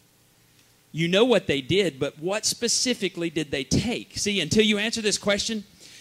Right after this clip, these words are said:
you may go through the motion of forgiveness, but you may never experience freedom, and that's because general forgiveness doesn't heal specific hurts.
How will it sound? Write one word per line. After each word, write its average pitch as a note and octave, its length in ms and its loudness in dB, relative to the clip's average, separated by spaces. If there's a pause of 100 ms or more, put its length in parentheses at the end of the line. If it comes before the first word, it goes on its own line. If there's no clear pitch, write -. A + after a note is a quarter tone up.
(140)
you G3+ 220 0
may C4 180 0
go G#3+ 220 2
through G3+ 180 -4
the E3+ 100 2
motion G3+ 540 -2
of A3+ 120 -4
forgiveness, G#3 500 -4
but E3+ 180 -10
you F3 140 -6
may F3+ 160 -4
never E3+ 300 -4
experience E3+ 540 -6
freedom, G3+ 460 -2
and D#3 140 -6
that's D#3+ 240 -4
because D3+ 460 -4
general A#3 760 2 (220)
forgiveness E3+ 600 -2
doesn't E3 380 -2
heal D#3+ 260 -2
specific D#3 640 -4
hurts. - 680 -10